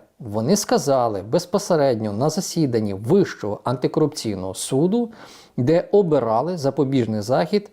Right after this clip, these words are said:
довіреній особі міністра енергетики в колишньому, раднику міністра енергетики Ігору Миронюку.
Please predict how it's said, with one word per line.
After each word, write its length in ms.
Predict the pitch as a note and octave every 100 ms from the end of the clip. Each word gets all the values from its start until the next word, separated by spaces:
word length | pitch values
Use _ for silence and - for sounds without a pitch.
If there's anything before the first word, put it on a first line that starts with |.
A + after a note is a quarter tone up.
| - - - -
довіреній 760 | A2+ D#3 G3 G#3 E3 C3 A#2+ -
особі 680 | C3 A#2+ C#3 F#3 G3 A3 A3 -
міністра 680 | D#3 E3 F3 D#3+ - A#2+ G2 - _ -
енергетики 720 | C3+ C#3+ B2 A2 - F#2+ F#2
в 80 | -
колишньому, 680 | C3 A3+ A3 - G3 F#3+ F3 - - -
раднику 800 | A#2 D3 G#3 G3+ G3 G3+ G3+ F#3+ _ _ _
міністра 420 | D#3+ G3 F3 F3+
енергетики 680 | F3 F3 F3 F3 E3+ E3 - -
Ігору 500 | E3 D#3+ F3 F3 -
Миронюку. 880 | A2+ A#2 E3 D#3+ D#3 D3+ - G#2